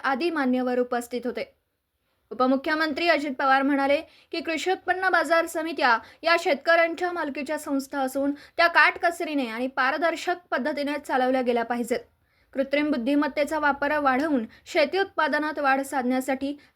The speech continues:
सरकारने पाचशे कोटी रुपयांची तरतूद केली आहे. फळबाग लागवड, तीन पिकांनंतर उसाच्या बियाणांमध्ये बदल, शाश्वत शेती आणि पर्यावरणपूरक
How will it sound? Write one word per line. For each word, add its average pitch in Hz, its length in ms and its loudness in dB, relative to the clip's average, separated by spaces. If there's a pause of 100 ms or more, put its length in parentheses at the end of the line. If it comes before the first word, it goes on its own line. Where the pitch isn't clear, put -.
सरकारने 320 460 2
पाचशे 262 440 -2
कोटी 349 240 -2
रुपयांची 285 560 -2
तरतूद 254 380 -2
केली 240 160 0
आहे. - 100 -8 (1000)
फळबाग 269 340 4
लागवड, 269 460 2 (400)
तीन 381 220 -2
पिकांनंतर 320 680 -4
उसाच्या 277 460 -2
बियाणांमध्ये 254 640 0
बदल, 233 420 0 (340)
शाश्वत 330 560 2
शेती 285 420 -2
आणि 254 180 -2
पर्यावरणपूरक 285 800 0